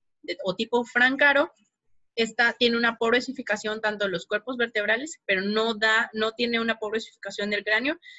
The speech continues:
y tampoco da fracturas costales.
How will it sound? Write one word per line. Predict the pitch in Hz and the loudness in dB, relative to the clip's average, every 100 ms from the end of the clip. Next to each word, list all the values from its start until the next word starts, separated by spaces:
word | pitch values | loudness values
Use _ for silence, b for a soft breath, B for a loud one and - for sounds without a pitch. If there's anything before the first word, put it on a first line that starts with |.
| B B | B B
y | 214 | -8
tampoco | 202 208 208 226 226 220 | 2 2 4 2 2 2
da | 214 | 2
fracturas | 214 208 - 190 190 | 2 -2 -2 -4 -4
costales. | - 170 - 165 151 170 | -8 -20 -6 -6 -6 -14